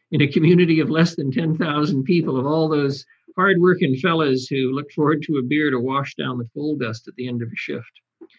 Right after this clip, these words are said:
Uh, I can tell you that when I came to Article as a young lawyer in nineteen seventy-nine, if you want to talk about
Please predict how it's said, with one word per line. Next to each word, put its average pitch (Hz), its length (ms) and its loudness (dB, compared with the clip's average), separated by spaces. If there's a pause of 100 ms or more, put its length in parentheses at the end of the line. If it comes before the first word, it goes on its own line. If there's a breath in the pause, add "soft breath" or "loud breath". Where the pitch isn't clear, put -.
(400 loud breath)
Uh, 156 160 -2
I 165 120 0
can 156 200 -2
tell 220 220 -2
you 214 140 2
that 165 180 -4
when 151 140 -2
I 196 160 2 (160)
came 185 300 0
to 156 360 -2 (300)
Article 156 480 -2
as 131 120 0
a 147 60 -2
young 156 240 0
lawyer 151 380 0
in 120 80 0
nineteen 143 480 -4
seventy-nine, 139 800 -4
if 117 100 -16
you 156 80 -12
want 151 100 -10
to 139 160 -12
talk 156 140 -10
about 139 280 -8